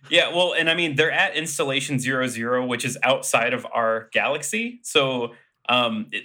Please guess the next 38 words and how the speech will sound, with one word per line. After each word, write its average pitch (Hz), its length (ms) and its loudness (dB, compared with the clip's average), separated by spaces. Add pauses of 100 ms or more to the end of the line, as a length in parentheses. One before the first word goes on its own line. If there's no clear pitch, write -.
(120)
the 120 440 0
detonating 139 840 0
all 135 200 2
the 131 140 0
other 127 180 0
rings 123 320 -2
would 120 120 -2
have 120 100 -4
destroyed 123 400 0
our 113 100 -2
galaxy, 104 480 -4
but 110 140 -6
he 190 100 -4
is 180 100 -4
currently 117 340 -2
outside 214 380 0
of 139 60 -10
the - 60 -6
galaxy. 107 640 -6 (500)
Um, 113 500 0 (400)
in 156 220 2
that 147 240 2
process 156 640 0
that 127 100 -6
he 135 120 -2
disarms 139 500 0
that 117 120 0
nuclear 127 320 -4
football, 120 440 -2 (120)
he 196 180 -2
finds 170 400 0
out 131 220 2
the 123 60 -6
Lesser 143 340 0
Arc 139 340 0
is 131 120 0
also 131 420 0
currently 131 760 -4